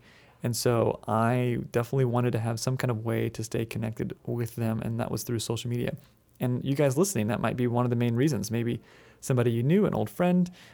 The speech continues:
uh, maybe you wanted to stay connected with people, and over time, that's kind of the main reason why Facebook became so popular, is that we wanted to stay connected, uh, with those people that we couldn't s-, be connected with physically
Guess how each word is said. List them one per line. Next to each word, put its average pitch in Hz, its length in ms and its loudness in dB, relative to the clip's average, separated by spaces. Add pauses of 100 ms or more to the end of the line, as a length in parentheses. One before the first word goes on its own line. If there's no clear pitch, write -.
(120)
uh, 117 80 0
maybe 123 220 2
you 123 100 2
wanted 123 140 2
to 120 60 2
stay 123 200 0
connected 120 400 -2
with 117 140 -6
people, 120 320 -4
and - 100 -2
over 123 160 2
time, 120 480 0 (240)
that's 123 320 -2
kind 147 160 -2
of 135 60 0
the 123 60 0
main 117 200 2
reason 123 340 0
why 113 260 -2 (960)
Facebook 147 360 2
became 120 320 -2
so 113 120 -2
popular, 120 500 0 (500)
is 120 100 0
that 120 140 2
we 127 100 4
wanted 131 380 2
to 117 420 0
stay 151 380 0
connected, - 600 -4 (380)
uh, 131 260 -4
with 113 120 -2
those 120 160 2
people 120 180 -2
that - 140 -8
we 127 80 -4
couldn't - 560 -4 (180)
s-, - 160 -10 (440)
be 139 100 4
connected 127 340 -4
with 117 140 -2
physically 120 760 2